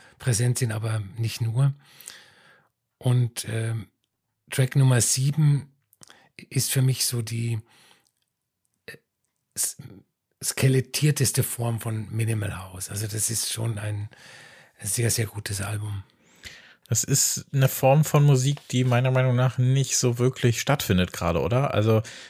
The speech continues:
Speaker 2: mir würde ohnehin nicht viel einfallen, was so klingt wie Dial. Sie selber sagen ja, es gibt auch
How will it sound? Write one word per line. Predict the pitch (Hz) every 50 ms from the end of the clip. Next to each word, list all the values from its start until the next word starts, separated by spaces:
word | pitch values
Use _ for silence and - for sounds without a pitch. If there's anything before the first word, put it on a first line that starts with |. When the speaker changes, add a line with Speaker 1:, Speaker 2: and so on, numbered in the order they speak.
| - _ -
Speaker 2:
mir | 113 113 117 120 120 113 110 110 110 110
würde | 113 120 127 135 143 143 131 143 143 139 135 135 131 120 113 - - _ _ _ _ _ _ _ _ -
ohnehin | 131 123 120 123 139 147
nicht | 156 147 - -
viel | - 127 -
einfallen, | - 110 135 143 - - 147 135 139 139 127
was | 127 123 - - -
so | 127 127 120
klingt | - - - - 123 127 143 165 160 - -
wie | 156 147
Dial. | 135 - 127 120 143 156 165 160 139
Sie | 120 113
selber | 110 120 117 120 120 127 120 117
sagen | 120 110 107 113 117 117 117
ja, | 117 113 117
es | - - 107 -
gibt | - 165 170 - -
auch | 110 110 107 -